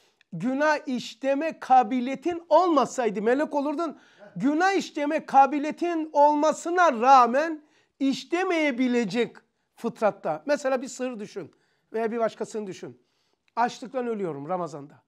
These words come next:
Sığıra desen ki, "Sığırcığım, çok açsın biliyorum. Aa, ot ama yeme. Bir yarım saat sabret."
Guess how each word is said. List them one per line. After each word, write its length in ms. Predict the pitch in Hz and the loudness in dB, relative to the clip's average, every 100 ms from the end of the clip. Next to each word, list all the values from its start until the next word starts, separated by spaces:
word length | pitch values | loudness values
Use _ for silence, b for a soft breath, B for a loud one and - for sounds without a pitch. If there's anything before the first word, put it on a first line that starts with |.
| _ _ _ | _ _ _
Sığıra 440 | - - 254 247 226 | -20 -8 -4 -2 -4
desen 260 | 208 214 | -6 -10
ki, 140 | - 175 | -12 -16
"Sığırcığım, 540 | - 196 233 170 131 _ _ _ _ _ _ _ _ _ | -6 -4 -4 -10 -18 _ _ _ _ _ _ _ _ _
çok 240 | - 247 247 | -4 -2 0
açsın 300 | 202 - 214 | -4 -6 -8
biliyorum. 240 | 185 - - | -8 -8 -4
Aa, 180 | 254 | -2
ot 200 | 277 277 | -2 -4
ama 140 | 262 202 | -4 -4
yeme. 360 | 180 196 143 - _ _ - | -2 -4 -4 -18 _ _ -6
Bir 160 | 247 | -4
yarım 260 | 202 311 180 | -4 -10 -12
saat 200 | - 165 | -14 -14
sabret." 380 | 165 147 _ | -16 -18 _